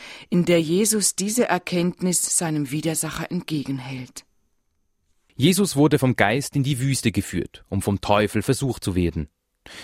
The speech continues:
Speaker 2: Vierzig Tage und Nächte fastete er. Danach hungerte ihn. Da trat der Versucher an ihn heran und sagte zu ihm: "Wenn du Gottes Sohn bist, dann sag diesen Steinen da, sie sollen zu Brot werden." Er entgegnete:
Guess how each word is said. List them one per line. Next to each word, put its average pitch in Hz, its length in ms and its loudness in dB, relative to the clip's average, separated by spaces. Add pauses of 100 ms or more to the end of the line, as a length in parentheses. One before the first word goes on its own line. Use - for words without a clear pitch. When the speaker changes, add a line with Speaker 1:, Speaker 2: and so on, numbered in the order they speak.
(140)
Speaker 2:
Vierzig - 380 2
Tage 143 360 2
und 131 120 2
Nächte 127 340 2
fastete 107 440 0
er. 85 280 -6 (240)
Danach 107 420 2 (200)
hungerte 139 320 6
ihn. 87 320 0 (840)
Da 113 80 2
trat 135 300 2
der 156 80 4
Versucher 160 640 0
an 110 120 2
ihn 131 180 4
heran 127 480 2 (180)
und 113 160 -2
sagte 123 320 2
zu 127 100 -2
ihm: 120 280 0 (600)
"Wenn 139 140 4
du 151 80 6
Gottes 175 340 2
Sohn 170 240 2
bist, - 360 -4 (100)
dann 101 180 2 (100)
sag 151 280 2
diesen 143 240 2
Steinen 147 440 2
da, 135 260 2 (120)
sie - 140 -4
sollen 117 260 4
zu 147 140 -2
Brot 143 340 0
werden." 85 360 0 (760)
Er 110 140 2
entgegnete: 120 560 2